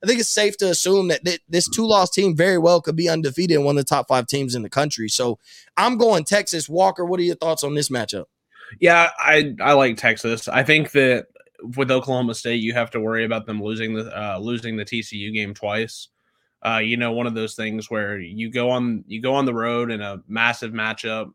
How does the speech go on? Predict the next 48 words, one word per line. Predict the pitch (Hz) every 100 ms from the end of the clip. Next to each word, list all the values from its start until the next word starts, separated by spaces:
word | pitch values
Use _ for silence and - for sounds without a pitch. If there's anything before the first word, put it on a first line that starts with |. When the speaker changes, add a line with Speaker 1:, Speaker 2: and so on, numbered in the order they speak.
| _
Speaker 2:
as | 104 107 107
an |
underdog, | 107 107 107 110 107 107
and | 98
you | 104
control | 107 101 - 123 113
the |
game | 107 110 110 107 107
from, | - 101 98 98 - _ _ _ _ -
you | 110
know, | 104 95 - 113
opening | 127 123 120
kickoff | 113 120 127 120 120 -
until | 107 107 117 113
about | 104 104 -
five | - 101 104
minutes | 107 107 85 -
left | 101 -
in | 98
the | 98
game, | 107 123 107
and | 101
then | 98 98
you | 101
get | 107
into | 107 104
overtime | 101 110 110 117 113 104
and | 95
you | 98
lose | 120 113
it. | 80 - _ _ _ -
And | 120
a | 123
lot | 143
of | 151
times, | 143 127 117
you | 120
know, | 113
we, | 120 -
a | 120
lot | 160
of | 180
times | 139 127
we | 127
forget | 117 104 110
that | 110 101
these | 107 107
are | 95